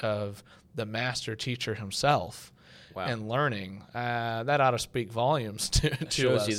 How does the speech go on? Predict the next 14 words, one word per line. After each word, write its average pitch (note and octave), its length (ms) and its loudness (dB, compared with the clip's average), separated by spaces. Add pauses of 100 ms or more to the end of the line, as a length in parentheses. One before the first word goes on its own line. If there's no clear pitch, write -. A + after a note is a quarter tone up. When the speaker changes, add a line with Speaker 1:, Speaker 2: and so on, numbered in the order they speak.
Speaker 2:
that, - 80 -8 (640)
you G#2 100 -4
know, F2 200 -4
his A#2+ 260 -4
message F#2 440 -4
is E2+ 100 -8
for - 180 -8
all E2+ 320 -10
ears. D2+ 500 -16
All F#2+ 260 -8
ears D#2+ 260 -10
are - 60 -12
Speaker 1:
Yeah. A2 300 -2
Speaker 2:
valuable. G#2+ 340 -6